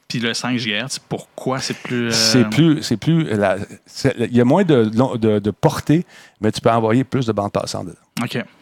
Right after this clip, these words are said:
Speaker 2: Fait que t-, l'image, je l'ai essayé en deux point quatre, là, ça, là, ça break. <laughs> Ça fait comme une, une espèce de tampon qui s'accumule,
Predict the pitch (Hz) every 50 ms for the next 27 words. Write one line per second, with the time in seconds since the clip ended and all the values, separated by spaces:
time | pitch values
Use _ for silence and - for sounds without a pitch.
0 | _ _ 95 92 - 110 - - 71 104 107 110 110 113 123 143 135 113 95 95
1 | - - _ _ _ _ _ - 95 107 131 117 110 127 147 139 101 104 104 -
2 | 101 90 90 95 107 120 123 - 117 131 135 - 104 95 113 139 - - 87 82
3 | - - - - - - - - - - - - - 220 - - 220 - - -
4 | - - - - 104 85 - - 120 120 113 113 104 104 107 110 113 110 113 107
5 | 101 104 107 - - 139 123 117 110 - 113 107 107 - 123 131 - - 107 -
6 | - 104 110 120 123